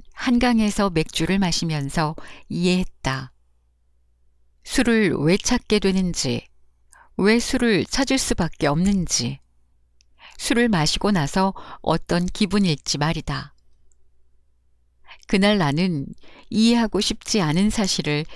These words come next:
이해해버린 기분이었다. 내가 아버지를 닮아가면 어쩌지?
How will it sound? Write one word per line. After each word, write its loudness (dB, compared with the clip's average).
이해해버린 2
기분이었다. -2
내가 2
아버지를 2
닮아가면 0
어쩌지? -4